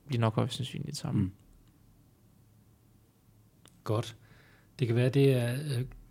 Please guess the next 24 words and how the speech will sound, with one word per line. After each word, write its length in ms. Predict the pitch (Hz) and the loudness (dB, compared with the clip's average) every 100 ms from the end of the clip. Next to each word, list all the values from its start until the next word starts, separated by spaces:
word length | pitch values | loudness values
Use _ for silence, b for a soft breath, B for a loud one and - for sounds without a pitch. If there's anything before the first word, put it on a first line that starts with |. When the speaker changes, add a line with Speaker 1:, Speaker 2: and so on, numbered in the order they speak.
| - 185 - | -18 -4 4
Speaker 3:
cue 220 | 160 165 | 4 4
til, 160 | - | 4
at 180 | 147 117 | 4 4
vi 80 | 117 | 2
skal 460 | 113 127 120 120 123 | 2 0 2 -2 -2
vende 140 | 123 120 | 0 2
hovedet 200 | 123 143 | 2 0
tilbage 260 | - 131 147 | 0 -2 -2
til 140 | - | 0
Mexico 380 | 131 139 - 117 | 0 0 -4 -4
og, 280 | 120 110 101 | -4 -4 -6
og 320 | 113 120 113 107 107 | -6 -8 -6 -4 -6
Formel 300 | 110 123 120 | 0 2 4
et 200 | 139 - - - | 2 0 -18 -4
Grand 200 | 113 110 | -2 0
Prix, 360 | 131 110 - - - _ - | -2 -2 -6 -18 -20 _ -4
hvor 80 | 110 | -2
vi 100 | 107 | 0
stadigvæk 440 | - 139 135 135 | 2 2 2 -2
har, 160 | 113 101 | -4 -4
øh, 240 | 98 95 101 - b b b b b - | -6 -8 -10 -16 b b b b b -12
altså 160 | 107 110 | -4 2
Mikkel 220 | 123 139 | 2 2
Overgaard 600 | 127 135 139 127 104 107 | 2 0 2 0 0 -4